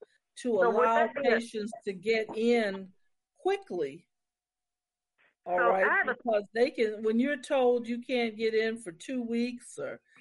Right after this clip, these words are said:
Speaker 1: even two months, you could come in and be seen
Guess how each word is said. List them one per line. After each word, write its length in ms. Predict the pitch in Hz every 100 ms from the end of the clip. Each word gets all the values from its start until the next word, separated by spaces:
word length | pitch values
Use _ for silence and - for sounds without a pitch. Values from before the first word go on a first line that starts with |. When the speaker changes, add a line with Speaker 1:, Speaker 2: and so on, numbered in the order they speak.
| - -
Speaker 1:
even 360 | 240 247 202 185
two 240 | - 277 240
months, 680 | 240 294 262 240 - - - _ _ - -
you 180 | 233 262
could 260 | 254 240 -
come 280 | 240 226
in 260 | 240 294 285
and 180 | 254 233
be 160 | 226
seen 680 | 214 - 254 254 247 233 233